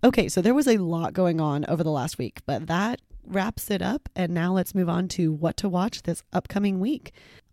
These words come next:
Obviously, you gotta watch the World Series in the world of baseball this week. Game one begins on Tuesday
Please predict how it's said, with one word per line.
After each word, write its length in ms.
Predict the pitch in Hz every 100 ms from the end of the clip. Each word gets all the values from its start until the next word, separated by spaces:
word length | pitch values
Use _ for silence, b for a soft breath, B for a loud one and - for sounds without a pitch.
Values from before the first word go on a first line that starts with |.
| _ -
Obviously, 720 | 220 196 226 220 - 208 208
you 180 | 196 180
gotta 240 | 175 175
watch 300 | 175 170 165
the 80 | -
World 260 | 170 175 165
Series 480 | - 185 180 180 175
in 80 |
the 80 | 170
world 220 | 165 160
of 100 | 151
baseball 500 | - 190 185 - 185
this 280 | 170 175 -
week. 320 | 185 190 - -
Game 300 | 190 185 170
one 420 | 160 170 180 196 -
begins 400 | 196 175 165 160
on 180 | 165 170
Tuesday 680 | - - 190 185 202 202